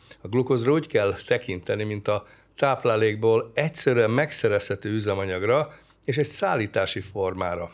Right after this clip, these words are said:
De ennek az üzemanyagnak az a sajátsága, hogy ebben a formában nem tárolható.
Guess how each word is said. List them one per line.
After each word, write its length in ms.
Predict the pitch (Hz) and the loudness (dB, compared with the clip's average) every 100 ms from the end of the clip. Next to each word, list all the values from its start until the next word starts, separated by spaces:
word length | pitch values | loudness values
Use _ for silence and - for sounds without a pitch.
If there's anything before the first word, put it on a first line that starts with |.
| - - | -16 -4
De 140 | 165 | -2
ennek 220 | 208 170 | 0 0
az 80 | 131 | 0
üzemanyagnak 800 | 147 135 110 107 98 107 131 - - - - | 2 2 2 0 0 0 -2 -4 -16 -20 -2
az 140 | 185 | 0
a 60 | 123 | 2
sajátsága, 960 | - 104 90 85 - 85 85 107 101 - | 0 0 0 0 -2 -2 0 0 -2 -8
hogy 120 | 107 98 | -14 -4
ebben 280 | 160 180 170 | -2 0 -2
a 60 | 143 | -2
formában 720 | - 131 127 127 120 123 123 - _ - | -2 -2 0 0 0 -2 -4 -14 _ -10
nem 220 | 87 82 | -8 -6
tárolható. 800 | 92 90 90 90 92 - 92 | -2 0 2 0 -2 -4 -6